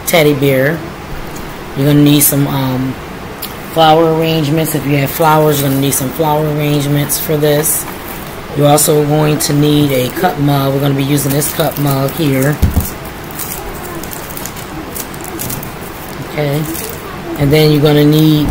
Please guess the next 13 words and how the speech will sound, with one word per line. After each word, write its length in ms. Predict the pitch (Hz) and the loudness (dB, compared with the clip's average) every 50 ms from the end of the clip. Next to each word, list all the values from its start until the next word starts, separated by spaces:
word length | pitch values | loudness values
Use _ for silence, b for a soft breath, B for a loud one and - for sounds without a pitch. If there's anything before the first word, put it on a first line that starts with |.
| - - | -2 -2
uh, 300 | 135 135 131 127 127 123 | -2 -2 -2 -2 -2 -2
some 260 | - - 165 151 147 | -2 0 0 2 2
of 120 | 143 131 135 | 0 2 0
the 80 | 135 | 0
green 420 | 127 117 135 151 160 160 156 160 151 | 0 0 2 2 4 4 4 2 2
foam. 480 | - - 175 165 165 165 160 160 151 | 2 2 4 4 4 4 4 2 2
I 80 | 147 147 | 2 2
already 180 | 147 147 143 | 2 2 0
cut 300 | 139 - - 170 156 - - - - - - - - - - - - 139 | -2 -2 0 0 0 -2 -4 -10 -12 -12 -14 -14 -14 -14 -14 -12 -6 -2
this 160 | 147 151 - | -2 -2 -2
piece 260 | - - 175 - - | 0 0 0 0 0
of 80 | 156 - | 0 0
foam 640 | - 180 170 156 147 143 135 135 139 147 147 | 2 2 4 4 4 4 4 4 2 2 0